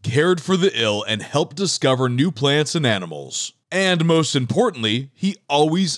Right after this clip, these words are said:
smoothed over relations with Native American tribes. Relatively quickly into the journey, one of the members, Sergeant Charles Floyd, died.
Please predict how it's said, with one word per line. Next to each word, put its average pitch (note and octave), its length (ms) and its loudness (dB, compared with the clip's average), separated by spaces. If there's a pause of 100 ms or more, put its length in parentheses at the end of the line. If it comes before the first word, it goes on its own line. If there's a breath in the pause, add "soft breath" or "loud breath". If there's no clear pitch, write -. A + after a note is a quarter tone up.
smoothed A#3 720 2
over F3 340 4
relations C3+ 640 2
with A#2 320 0
Native A2 280 0
American G#2+ 480 -2
tribes. E2 640 -4 (560)
Relatively G3+ 640 2
quickly D3 400 2
into C3+ 160 2
the B2 100 0
journey, G#2+ 380 0
one A#2 260 0
of F3+ 140 0
the F#3 80 0
members, A#2+ 600 -2
Sergeant D3+ 520 0
Charles D#3+ 480 0
Floyd, G2 640 -2
died. D2+ 480 -4